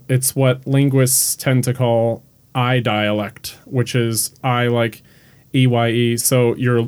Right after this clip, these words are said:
your, it's what your eye, your eye can see the dialect, basically. And some of these things, like, to abbreviate him, apostrophe I am or something like that, that's how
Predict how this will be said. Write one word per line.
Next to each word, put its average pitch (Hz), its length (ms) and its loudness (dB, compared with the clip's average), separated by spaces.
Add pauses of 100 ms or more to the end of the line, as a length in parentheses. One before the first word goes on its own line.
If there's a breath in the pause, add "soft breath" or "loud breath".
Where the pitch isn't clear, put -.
your, 123 480 0
it's 131 200 -2
what 147 140 0
your 135 140 2
eye, 131 160 2
your 147 200 0
eye 139 160 2
can 135 180 2
see 139 260 2
the 123 140 0
dialect, 117 480 -2
basically. 110 460 -4
And 123 200 -2
some 165 220 0
of 170 80 2
these 143 240 2
things, 131 360 2
like, 117 220 0 (420 loud breath)
to 135 200 2 (140)
abbreviate 127 640 0
him, 123 440 0
apostrophe 127 680 -2
I 120 220 -4
am 113 420 -4
or 110 40 -4
something 113 320 -6
like 110 200 -4
that, 110 200 -2 (640)
that's 143 380 -4
how 143 380 0